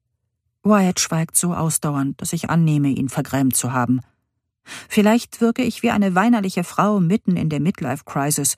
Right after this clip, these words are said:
oder eine gelangweilte Hausfrau. Dann greift Wyatt müßig nach dem Stift, den der Kellner zurückgelassen hat. Weiß er denn, dass du hier bist?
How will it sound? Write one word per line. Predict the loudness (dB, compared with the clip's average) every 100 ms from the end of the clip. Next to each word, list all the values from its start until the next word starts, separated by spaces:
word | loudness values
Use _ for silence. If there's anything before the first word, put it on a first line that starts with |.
| _ _ _ -4
oder | 0 0
eine | -2
gelangweilte | 0 2 2 2 0 -2 -4
Hausfrau. | -2 -4 -4 -4 -4 -6 _ _ _ _ _ _ _ _ _ _ _ -2
Dann | 4 6 6
greift | 4 0 0
Wyatt | 0 2 2
müßig | 4 2 2 -2
nach | -4 -4
dem | -4
Stift, | -4 -4 -6 -6
den | -6 -6
der | -4
Kellner | -4 -2 -2
zurückgelassen | -2 -4 -6 -4 -4 -2 -2 -4
hat. | -6 -12 _ _ _ _ _ _ _ _ _ _ _ _ _ _ _ _ _
Weiß | -6 -4 0 0
er | 2
denn, | 4 2
dass | 2 -2
du | -2
hier | 0 0
bist? | 0 -2 -6